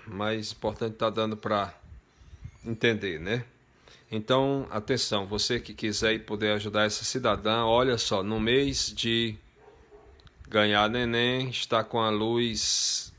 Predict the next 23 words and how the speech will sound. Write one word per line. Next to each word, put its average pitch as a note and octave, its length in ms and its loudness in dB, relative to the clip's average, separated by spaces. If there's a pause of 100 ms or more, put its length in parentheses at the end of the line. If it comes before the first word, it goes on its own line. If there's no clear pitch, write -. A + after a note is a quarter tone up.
(100)
da G2+ 240 0
casa A2 480 4
cortada, F#2+ 760 0
né? A2 280 -6
Já G#2+ 200 2
é A2 80 2
uma G#2+ 160 -4
casa G#2 440 2
de - 160 -10
taipa, B2 640 0 (2000)
e G2 120 -6
aí G2+ 680 -2 (1800)
está A2+ 380 2
com A2+ 500 0 (2750)
o G#2+ 140 -2
mês, G#2+ 520 0
né? G#2 260 -2
Está G#2+ 240 -2
no G#2+ 160 -2
mês A2 320 0
de G#2+ 100 -8
ganhar G#2 340 0
neném, G#2+ 560 -4